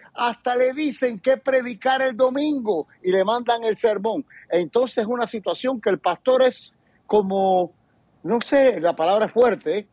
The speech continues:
No en todas las denominaciones. Estoy hablando que en algunas o muchas, el pastor se vuelve como un monigote de, de, de, de, de un grupo de gente que está allá en un estado, en un país,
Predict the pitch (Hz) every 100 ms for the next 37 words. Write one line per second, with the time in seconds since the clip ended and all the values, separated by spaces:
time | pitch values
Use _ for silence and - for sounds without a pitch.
0 | _ 143 185 214 156 254 254 214 185 180
1 | 160 147 170 214 143 _ _ _ - 185
2 | 196 240 240 226 190 175 156 226 277 233
3 | 185 247 - 139 - _ _ _ - 170
4 | 151 170 - 240 285 254 196 233 320 240
5 | 220 214 254 262 190 247 - 320 240 180
6 | 175 156 156 143 147 _ - 180 208 247
7 | 277 294 196 269 - 254 214 226 233 254
8 | 254 247 202 - 285 226 214 _ - 160
9 | 226 262 226 226 277 -